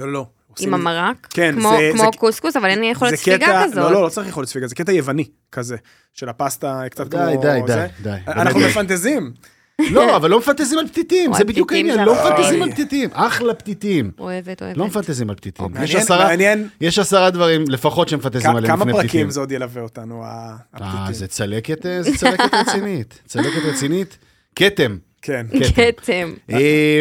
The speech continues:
Speaker 3: אני חושב שאנחנו בשלב של, אה, אחרי שפינטזנו, אה, אז נלך לבקר את, אה, המבקרים.
Speaker 1: המבקר.
Speaker 3: ולראות, אה, מה הולך. וכן, כשאנחנו מדברים על מבקרים ברבים, נותרנו בעצם עם מבקר אחד בזירה, המבקר,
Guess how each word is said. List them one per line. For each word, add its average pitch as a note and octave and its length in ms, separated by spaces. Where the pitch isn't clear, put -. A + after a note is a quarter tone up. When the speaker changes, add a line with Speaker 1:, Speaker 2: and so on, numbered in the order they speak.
Speaker 3:
אני C#3+ 180
חושב D3+ 120
שאנחנו C#3+ 680
בשלב C3+ 400
של, C3+ 320
אה, A2+ 680
אחרי A#2 160
שפינטזנו, B2+ 1000
אה, A2 320
אז G2 360
נלך F#2+ 440
לבקר A2+ 420
את, - 140
אה, D3 200
המבקרים. C3+ 540
Speaker 1:
המבקר. C3+ 340
Speaker 3:
ולראות, A2 460
אה, C#3+ 260
מה C#3+ 100
הולך. F#3+ 320
וכן, A#2+ 220
כשאנחנו A#2+ 180
מדברים C#3+ 220
על E3+ 60
מבקרים D3+ 360
ברבים, C3+ 340
נותרנו F3+ 440
בעצם D#3 420
עם B2 100
מבקר A2+ 400
אחד C#3+ 300
בזירה, A#2+ 420
המבקר, C#3 680